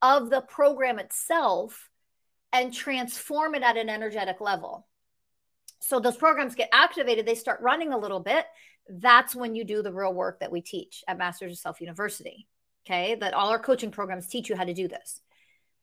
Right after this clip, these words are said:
So when you do that over and over and over again with whatever gets triggered and activated inside of you, any and all programs triggered and activated in this moment. "Oh, look at that, I'm triggered. Oh, not happy." Means I'm running programs. Great.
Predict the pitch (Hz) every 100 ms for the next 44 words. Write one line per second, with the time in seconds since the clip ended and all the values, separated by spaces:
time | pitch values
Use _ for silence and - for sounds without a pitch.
0 | _ _ - 262 226 233 247 247 247 320
1 | 311 330 359 285 320 349 156 - - -
2 | _ _ _ _ _ _ _ _ _ -
3 | 233 269 285 294 277 269 269 262 247 247
4 | 277 359 233 226 220 233 220 254 247 262
5 | - 240 220 220 214 233 262 214 196 185
6 | 185 233 359 202 - - 277 320 349 302
7 | 277 254 - 320 302 190 175 - 233 233
8 | 269 254 226 214 208 202 196 190 247 240
9 | 330 349 214 - _ _ - 302 320 330
10 | 339 311 277 349 277 254 339 339 - 277
11 | - 285 - 247 226 _ _ _ _ _
12 | - 247 247 240 240 254 254 320 311 214
13 | 190 196 - _ _ - 302 349